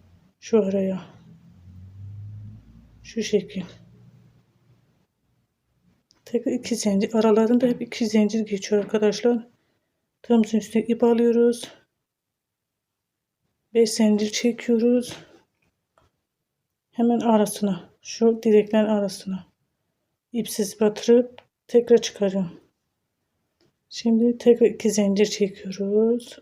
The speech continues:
Tığımızın üstüne ip aldık mı? Tekrar şuraya. İki, üç. Şöyle. Bir, iki, üç, dört, beş.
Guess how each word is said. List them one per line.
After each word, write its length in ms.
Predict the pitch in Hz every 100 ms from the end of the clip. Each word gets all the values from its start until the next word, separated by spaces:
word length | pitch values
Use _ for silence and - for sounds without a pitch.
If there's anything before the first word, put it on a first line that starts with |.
| -
Tığımızın 340 | - 208 208
üstüne 200 | 214 -
ip 160 | - -
aldık 320 | 208 214 240
mı? 360 | 247 247 233 _ _ _ _ _ _
Tekrar 320 | _ 214 214 214
şuraya. 520 | - 208 190 175 - _ _ _ _ _ _ _ _ _ _ _ _ _ _ _ _ _ _ _ _ _ _ _ _ _ _ _ _ _ _ _ _ _ _ _ _ _ _ _ _ _ _ _ _ _ _ _ _ _
İki, 440 | - 208 208 233
üç. 360 | 240 214 - - -
Şöyle. 480 | - 220 208 - - _ _ _ _ _ _ _
Bir, 440 | 220 220 240 - - _ _
iki, 640 | _ - 220 233 - _ -
üç, 600 | 214 226 - - - _ -
dört, 560 | 190 196 202 214 -
beş. 360 | 233 208 -